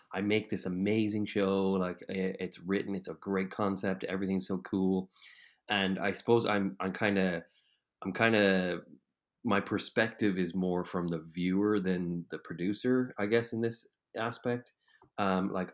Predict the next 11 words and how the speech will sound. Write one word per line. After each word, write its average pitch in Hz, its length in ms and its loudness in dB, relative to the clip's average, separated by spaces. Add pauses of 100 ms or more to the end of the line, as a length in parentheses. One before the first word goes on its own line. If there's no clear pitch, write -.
I, 110 520 0 (580)
I 113 100 2
just - 200 -4
get - 140 -6
so 82 380 -4
frustrated. 87 640 -4
It's 82 100 -10
like, 87 280 -4
"Oh 101 180 2
my 90 140 0
gosh," 85 340 -2